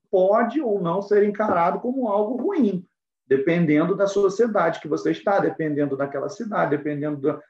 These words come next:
dos valores morais daquela, daquele local. Então, para a defesa, a mesma coisa, o contrário, né? Então, a lei te permite recusar até três,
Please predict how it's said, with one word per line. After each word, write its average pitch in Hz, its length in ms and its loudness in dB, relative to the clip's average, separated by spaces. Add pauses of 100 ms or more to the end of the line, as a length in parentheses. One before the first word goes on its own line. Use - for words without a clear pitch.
(140)
dos 131 100 -8
valores 143 420 0
morais 139 420 0
daquela, 135 340 -2
daquele 139 360 -4
local. 196 580 -2 (300)
Então, 185 400 -2 (300)
para 160 120 2
a 156 60 2
defesa, 156 440 2
a 175 40 0
mesma 208 340 2
coisa, 208 280 4
o 240 40 -2
contrário, 240 640 0
né? 156 240 -2 (420)
Então, 254 540 -2
a 165 120 0
lei 180 240 6
te 233 120 -4
permite 185 560 -2
recusar 180 460 0
até 185 240 -4
três, 139 400 -4